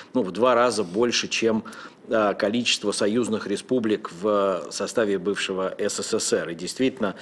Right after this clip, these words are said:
страны, в том числе, э, дальнего зарубежья, участвуют, э, ну, вот в Венгрии уже мы щас об этом говорили, Австрия, Болгария,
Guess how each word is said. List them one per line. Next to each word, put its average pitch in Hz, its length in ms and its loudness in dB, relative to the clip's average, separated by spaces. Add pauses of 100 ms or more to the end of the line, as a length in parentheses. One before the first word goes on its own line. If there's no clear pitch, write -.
(220)
страны, 113 500 2
в - 80 -6
том 110 200 2
числе, 110 520 2 (460)
э, 104 320 4
дальнего 117 460 4
зарубежья, 113 1120 4 (360)
участвуют, 113 760 2 (220)
э, 101 580 2
ну, 104 80 -4
вот 95 120 -4
в - 40 -8
Венгрии 104 360 2
уже 95 260 0
мы 95 180 -4
щас - 300 -6 (320)
об 95 180 -2
этом 101 220 0
говорили, 107 520 4 (260)
Австрия, 117 440 2
Болгария, 107 800 4